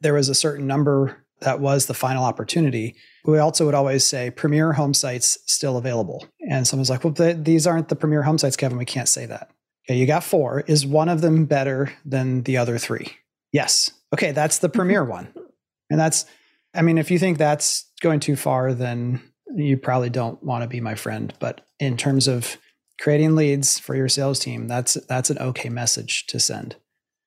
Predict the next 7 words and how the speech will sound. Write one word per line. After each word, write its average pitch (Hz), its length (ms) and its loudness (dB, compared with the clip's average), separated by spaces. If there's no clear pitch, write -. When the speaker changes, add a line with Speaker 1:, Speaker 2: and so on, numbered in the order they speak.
Speaker 2:
Yep. 262 200 -12
Speaker 1:
It's, - 160 0
comparison 156 500 2
is 151 120 2
all 139 120 4
about 127 200 -2
relativity, 120 760 -4